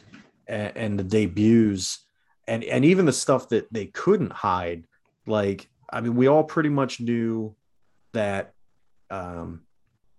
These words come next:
and not to jump too far ahead, but, but in the women's,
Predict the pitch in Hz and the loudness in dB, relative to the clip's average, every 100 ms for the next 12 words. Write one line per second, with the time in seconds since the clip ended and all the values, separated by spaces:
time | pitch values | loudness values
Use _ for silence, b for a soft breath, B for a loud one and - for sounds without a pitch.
0 | - 113 117 113 104 92 117 104 - 139 | -6 0 2 2 0 0 0 0 -4 -2
1 | 127 98 101 110 98 - 117 107 - _ | 2 0 0 -2 -4 -8 -4 -6 -6 _
2 | _ _ _ _ - 135 113 107 110 120 | _ _ _ _ -2 0 0 4 6 6
3 | 123 120 - - | 6 4 0 -10